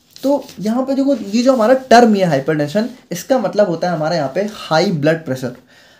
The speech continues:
अब देखो, यहाँ पे हाइपरटेंशन अगर हम लोग देखना चाहें तो हाइपर का मतलब हो गया हाई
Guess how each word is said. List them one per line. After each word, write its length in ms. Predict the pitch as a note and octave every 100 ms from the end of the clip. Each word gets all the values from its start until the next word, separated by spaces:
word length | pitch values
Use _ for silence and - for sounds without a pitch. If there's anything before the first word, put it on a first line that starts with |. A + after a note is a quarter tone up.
| -
अब 80 | G#3+
देखो, 200 | D4+ D#4+
यहाँ 240 | A#3 A3+
पे 100 | A#3+
हाइपरटेंशन 720 | C#4 - F#3 F3+ A#3 G3+ F#3+ G#3
अगर 160 | G3+
हम 120 | G#3 G3+
लोग 120 | F3
देखना 220 | D3+ E3+
चाहें 140 | D#3
तो 60 | F3+
हाइपर 380 | F3 F#3 - A3
का 100 | A3
मतलब 280 | G3+ G3+ F#3
हो 60 |
गया 140 | F3+ E3+
हाई 240 | D3 D3+